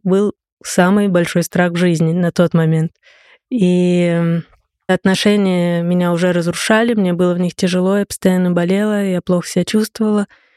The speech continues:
Но я боялась их отпустить или боялась выйти из них, потому что созависимость была какого-то зашкаливающего уровня,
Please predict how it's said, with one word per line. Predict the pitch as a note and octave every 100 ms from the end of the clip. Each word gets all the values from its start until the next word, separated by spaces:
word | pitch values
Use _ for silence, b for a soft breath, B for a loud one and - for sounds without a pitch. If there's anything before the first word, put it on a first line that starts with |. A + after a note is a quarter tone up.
| b b
Но | G3
я | F#3+ G3+
боялась | G3+ G3 G3+ G#3 G#3 -
их | F#3
отпустить | F#3 - F#3+ - - A#3+ -
или | F#3
боялась | F3 F3 F3 F3+ F3+ -
выйти | G3 F#3 - F#3 F3
из | - F#3+ E3+
них, | F3 E3+ E3 -
потому | - F3+ F3 F3
что | - - E3+ E3+
созависимость | F3+ F3 E3+ F#3 - G#3+ F3+
была | F3+ E3+ E3+ E3+ E3 E3+
какого-то | E3+ - E3 E3 F3
зашкаливающего | E3+ E3+ F#3 F3 E3+ E3+ - E3+ -
уровня, | G#3 A#3 A3+ G#3+